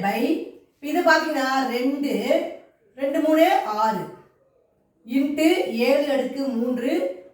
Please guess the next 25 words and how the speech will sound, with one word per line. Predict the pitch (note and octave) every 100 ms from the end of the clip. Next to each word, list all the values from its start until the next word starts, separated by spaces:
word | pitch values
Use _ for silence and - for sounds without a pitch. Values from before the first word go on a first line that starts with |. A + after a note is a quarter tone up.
| _ A#3+
into | C4+ D4 F4 F4+ B3+
மூன்று | C#4 D4 C#4+
அடுக்கு | A#3+ A#3 C#4 E4+ - A#3
மூன்று. | G#3+ F#3 F#3+ F#3 C#3+ - - _ _ _ _ _ C#4
இப்ப | D#4+ D#4+ C#4+
அடிமானம் | E4+ F4 F4+ E4+ D#4+
ஒன்றாக | C4+ C4+ D4+ D4+
இருக்கிறத | C4 B3 A#3
ஃபர்ஸ்ட் | - C4
எழுதிக்க | A#3 A#3
போறேன். | F#3 F3+ G#3+
மூன்று | D#4 D#4+ E4
அடுக்கு | C4 C#4 D#4
நான்குன்னு | C4 C#4 D4+ D#4 -
இருக்கா, | A#3 A#3 C4 B3
அதை | A3+
போட்டுக்கிறேன். | A#3 A#3 A3+ A3 D#4+ - - - _ _ _ _ _ _ _ _ _ _ _
இங்க | C#4+ D#4+
என்ன | E4 F4+
இருக்கு, | D#4 C4+ B3+
மூன்றுன்னு | E4 E4 D#4+ C4+
இருக்கு. | - G3+
அப்ப | A3+ E4 D#4+
மூன்று | C#4+ D#4+ D#4+ D#4+
அடுக்கு | C4 A#3+